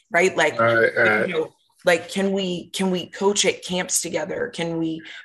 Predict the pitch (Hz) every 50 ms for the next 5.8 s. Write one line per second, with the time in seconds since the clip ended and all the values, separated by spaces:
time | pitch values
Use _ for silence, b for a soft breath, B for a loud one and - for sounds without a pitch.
0 | B B 196 202 208 208 196 180 185 180 175 170 165 165 185 170 175 190 190 175
1 | 160 160 98 135 170 170 175 180 180 175 170 - - - 175 170 - - 202 202
2 | 185 160 175 202 240 240 214 190 190 196 170 156 170 - - 160 151 135 143 160
3 | 170 156 139 - - - 156 170 156 117 - - - - - _ b b b b
4 | b b - 165 165 - - - - 160 180 165 160 - - - - 180 185 175
5 | - - 196 - - - - 170 170 - - 202 190 196 - -